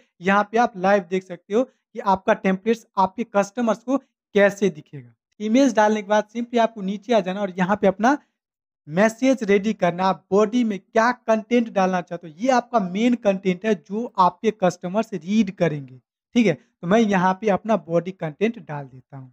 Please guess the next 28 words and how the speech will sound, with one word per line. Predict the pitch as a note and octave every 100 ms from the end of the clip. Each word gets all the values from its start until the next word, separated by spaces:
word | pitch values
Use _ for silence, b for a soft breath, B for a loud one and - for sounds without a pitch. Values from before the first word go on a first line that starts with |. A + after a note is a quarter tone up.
| _ C#3+
यहाँ | G#3 B3
पे | G#3+
आपको | G#3 G3+
अपना | G#3+ F#3+
बॉडी | D3+ F3+ G3
कंटेंट | F#3 F3 G3+ E3
डाल | E3 D#3+
देना | D#3 D3+
है। | C#3 -
आप | F3+ D#3
देख | A3
सकते | A3 G3+ G3
हैं | E3
यहाँ | E3+
पे | -
आपको | F3+ F#3
लाइव | E3 F3+ F#3
दिख | D3 E3
जाएगा, | D#3+ D#3
जो | - A3 B3+
भी | B3
आप | B3+ G#3 G#3
यहाँ | F#3 F#3+
पे | F#3+
क्रिएट | F3+ E3+ D#3+
करोगे | E3 E3 A#3+ - _ _ -
सब | A#3+ A#3+
कुछ | C4